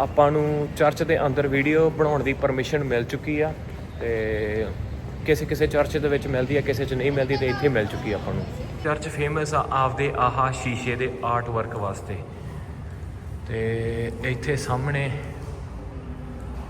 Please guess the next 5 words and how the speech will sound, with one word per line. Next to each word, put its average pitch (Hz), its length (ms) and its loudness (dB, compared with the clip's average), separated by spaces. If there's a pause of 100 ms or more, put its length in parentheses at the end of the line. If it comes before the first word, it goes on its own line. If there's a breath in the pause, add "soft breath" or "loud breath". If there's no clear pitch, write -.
(880)
ਤੁਸੀਂ 123 420 -6 (2500)
ਦੇਖ 113 180 -6
ਸਕਦੇ 117 440 -4
ਆ 120 60 -4
ਜੀ 120 180 -6